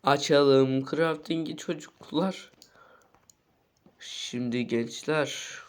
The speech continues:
Tekne yapalım. Teknemiz hazır. Çek, çek, kürekleri çek. Teknede çek de, teknede kürek çek. Şimdi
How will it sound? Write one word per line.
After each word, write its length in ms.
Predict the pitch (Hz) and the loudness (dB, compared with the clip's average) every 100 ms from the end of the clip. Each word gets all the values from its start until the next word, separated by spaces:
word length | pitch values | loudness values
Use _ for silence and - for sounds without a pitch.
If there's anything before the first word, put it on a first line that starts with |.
| - _ _ _ _ _ _ _ _ _ _ _ _ | -20 _ _ _ _ _ _ _ _ _ _ _ _
Tekne 380 | 156 135 131 139 | 0 0 2 4
yapalım. 640 | 139 127 127 117 120 135 - - - _ - _ _ - _ - _ _ _ _ _ _ - | 6 4 4 4 2 0 -10 -20 -20 _ -20 _ _ -20 _ -20 _ _ _ _ _ _ 6
Teknemiz 480 | 254 254 226 233 220 | 8 10 8 10 8
hazır. 680 | 208 202 208 202 202 - - _ _ _ _ _ _ | 8 8 6 4 0 -12 -20 _ _ _ _ _ _
Çek, 640 | - 156 147 151 - - - | -2 4 4 4 -4 -16 -10
çek, 520 | - 160 147 147 - | 2 6 6 4 -4
kürekleri 720 | - 120 135 - 147 151 160 | 0 2 2 2 4 6 4
çek. 440 | - 165 165 196 - _ _ _ - - _ - | 6 6 6 0 -14 _ _ _ -20 -20 _ -6
Teknede 640 | 135 123 - 123 123 147 | -2 -2 0 2 4 2
çek 400 | 147 135 131 - | 4 2 0 0
de, 220 | 147 160 | 4 4
teknede 560 | 160 165 165 170 175 175 | 2 -2 -2 -2 0 2
kürek 420 | 196 190 196 - | 2 2 0 -4
çek. 440 | - 175 170 - - _ _ _ _ _ _ _ _ _ _ _ _ _ _ _ | -4 -2 -2 -6 -20 _ _ _ _ _ _ _ _ _ _ _ _ _ _ _
Şimdi 340 | - 123 123 | -8 -4 0